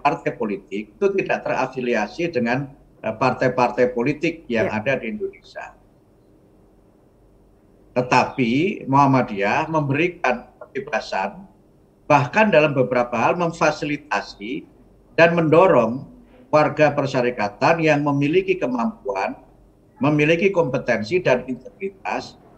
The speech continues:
Speaker 1: untuk aktif di partai politik. Tetapi sebagai organisasi, Muhammadiyah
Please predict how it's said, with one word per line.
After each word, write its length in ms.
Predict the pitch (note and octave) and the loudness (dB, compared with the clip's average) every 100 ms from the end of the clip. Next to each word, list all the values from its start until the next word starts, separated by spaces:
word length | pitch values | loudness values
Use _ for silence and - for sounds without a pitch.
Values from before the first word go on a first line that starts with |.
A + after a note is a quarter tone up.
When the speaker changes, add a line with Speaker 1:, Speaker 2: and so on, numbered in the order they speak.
| - | -4
Speaker 1:
untuk 640 | C#3+ A2+ G#2+ F3+ G3 - - _ _ _ _ _ - | 0 0 2 2 2 -4 -20 _ _ _ _ _ -2
aktif 400 | C#3 - G#3 - | -2 0 0 2
di 80 | C3+ | 0
partai 400 | C3 A#2+ C3 A#2+ | 2 2 2 2
politik. 480 | G#2 G2 - F2 - _ - _ _ _ _ _ _ _ _ _ _ _ _ - | -2 -8 -14 -20 -20 _ -20 _ _ _ _ _ _ _ _ _ _ _ _ -8
Tetapi 340 | C3+ G3+ A#3 A#3 | 2 2 2 0
sebagai 640 | G3 E3 D3+ D3 E3+ D#3+ | 2 6 6 6 4 4
organisasi, 1040 | D#3+ D3+ C3+ B2+ B2+ F3 G3+ C3 A#2+ B2+ | 2 0 0 0 0 0 -2 -4 -4 -2
Muhammadiyah 800 | C3+ C#3 D3+ D3 C3+ F3 G#3+ G#3 | 0 2 2 0 2 2 2 0